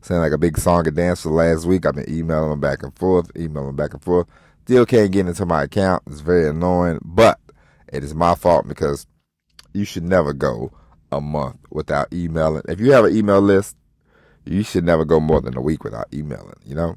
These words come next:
If you're gonna email once a week, that's fine, but I would do daily emails. You know, if you want to get into things like affiliate marketing, which we all should, no matter who you are, no matter what kind of list you have, um,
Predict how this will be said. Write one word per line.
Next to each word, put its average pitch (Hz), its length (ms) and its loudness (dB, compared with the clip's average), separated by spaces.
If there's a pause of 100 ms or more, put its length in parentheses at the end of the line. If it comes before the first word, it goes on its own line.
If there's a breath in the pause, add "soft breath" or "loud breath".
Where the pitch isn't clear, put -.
If 82 140 -12
you're 107 120 4
gonna 98 140 4
email 101 260 6
once 92 200 2
a 87 40 -8
week, 90 220 0
that's 76 200 -2
fine, 78 360 2
but 62 160 -6
I 82 100 4
would 92 140 4
do 80 160 -2
daily 78 480 -2
emails. 78 420 -4 (440 soft breath)
You 95 40 -8
know, 98 260 4 (180)
if 90 120 0
you 123 120 0
want 135 220 4
to 110 100 -2
get 98 180 4
into 92 440 -2
things 92 300 -2
like 80 140 0
affiliate 80 440 0
marketing, 80 600 0 (240)
which 73 320 -6
we 78 160 0
all 69 220 2
should, 82 400 -4 (400 soft breath)
no - 40 -14
matter 71 200 -4
who 113 160 2
you 92 160 2
are, 76 200 2
no 80 120 -10
matter 73 160 -2
what 101 140 4
kind 85 180 0
of 76 80 -2
list 76 200 -4
you 78 100 -6
have, 80 280 0 (600 loud breath)
um, 80 760 0